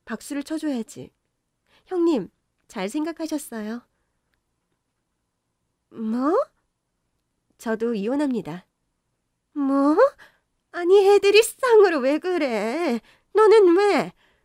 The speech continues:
심이 뺨까지 때려놓고 뭘 잘했다고 이혼이야? 제가 남편 수상하다고 말씀드렸었죠?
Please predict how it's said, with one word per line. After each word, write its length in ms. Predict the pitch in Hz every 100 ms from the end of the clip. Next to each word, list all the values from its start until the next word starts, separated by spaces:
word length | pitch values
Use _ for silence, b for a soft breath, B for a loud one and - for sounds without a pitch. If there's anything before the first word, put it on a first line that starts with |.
| _ _
심이 480 | - - 480 427 427
뺨까지 420 | - 427 453 392
때려놓고 540 | - 392 349 339 370 453
뭘 220 | 415 466
잘했다고 540 | 466 415 381 349 330 330
이혼이야? 920 | 277 302 269 269 233 247 403 226 214 _ _ _ _ _ _ _ _ _ _ _ _ _ _ _ _ _ _ _ _
제가 280 | - 202 240
남편 600 | 190 196 - 247 240 240
수상하다고 600 | - - 381 349 320 254
말씀드렸었죠? 1040 | 202 160 233 220 202 208 185 - 247 277